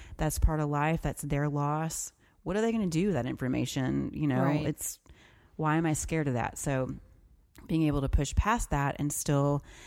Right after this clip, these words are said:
Speaker 1: invest myself in other women is, has been, like, it's been a big challenge, but it's been so worth it.
Speaker 2: Yeah.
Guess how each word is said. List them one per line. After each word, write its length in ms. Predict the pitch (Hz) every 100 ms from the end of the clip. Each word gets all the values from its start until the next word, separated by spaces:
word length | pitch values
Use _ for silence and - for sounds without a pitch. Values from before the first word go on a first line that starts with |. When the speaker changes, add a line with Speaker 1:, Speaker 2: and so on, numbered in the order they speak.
| - -
Speaker 1:
invest 400 | 143 143 156 156
myself 320 | 156 135 139 147
in 60 |
other 180 | 139 139
women 440 | 143 160 143 135 139
is, 480 | - 135 135 - -
has 220 | 143 135
been, 320 | 151 143 139
like, 420 | 135 131 131 - - _ _ _ _ _ _ _ _ _ _ _ _ - -
it's 180 | 143 -
been 180 | 165 151
a 60 |
big 240 | 139 139 -
challenge, 560 | - 165 196 123 127
but 100 | 135
it's 140 | 120 -
been 140 | 135
so 160 | 131 123
worth 340 | 123 135 143 117
it. 200 | - - _ - -
Speaker 2:
Yeah. 220 | 151